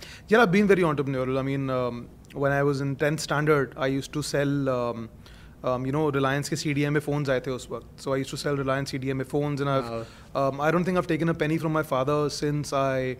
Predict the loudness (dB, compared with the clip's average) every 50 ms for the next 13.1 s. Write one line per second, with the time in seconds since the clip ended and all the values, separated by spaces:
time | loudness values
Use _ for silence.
0 | -12 -18 -20 -20 -14 -4 -2 -2 0 0 -2 0 0 0 0 0 -4 -8 -12 -14
1 | -6 -6 -4 0 0 0 2 0 0 2 2 2 0 0 -2 -6 -8 -10 -10 -12
2 | -12 -12 -8 -8 -8 -8 -6 -4 -4 -4 -4 -6 -8 -10 -8 -6 -6 -6 -6 -8
3 | -10 -14 -18 -20 -20 -20 -20 -16 -4 0 2 2 2 2 2 2 2 2 0 0
4 | 0 2 2 2 2 2 0 -4 -4 -2 -2 0 0 -2 -2 -2 0 0 2 2
5 | 2 2 2 2 2 2 2 2 2 2 0 -2 -2 -2 -2 -4 -4 -4 -2 -2
6 | 0 0 0 0 0 2 2 4 4 2 0 -2 -10 -18 -12 -4 -2 -2 0 0
7 | 0 0 0 0 -2 -2 -2 0 0 0 2 2 2 2 0 -2 -6 -14 -20 -20
8 | -4 0 2 2 4 4 4 4 4 2 0 0 0 -2 -2 -2 0 -2 -2 0
9 | 2 2 2 2 0 0 0 2 2 2 0 -2 -2 -2 -2 -4 -4 -4 -6 -8
10 | -8 -8 -12 -14 -18 -20 -20 -20 -14 -6 -2 0 2 2 2 2 2 4 4 4
11 | 4 6 4 4 4 2 2 2 2 0 0 0 -2 -2 -2 -4 -8 -10 -12 -12
12 | -8 -6 -2 -2 -2 0 0 0 0 0 0 0 0 0 0 0 0 -2 -2 -2
13 | -4